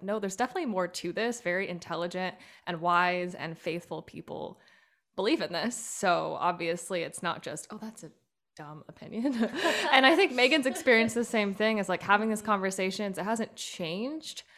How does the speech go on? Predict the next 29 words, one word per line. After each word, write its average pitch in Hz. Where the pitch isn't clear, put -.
my 262
beliefs. 269
Like, 202
I'm 190
still 185
Catholic, 185
but 196
I 196
have 190
such 180
a 196
greater 175
respect 160
and 190
also 170
understanding 170
of 170
why 156
people 175
have 170
other 196
beliefs 202
and 180
how 175
they're 165
still, 170
like, 160
very 160
faithful, 170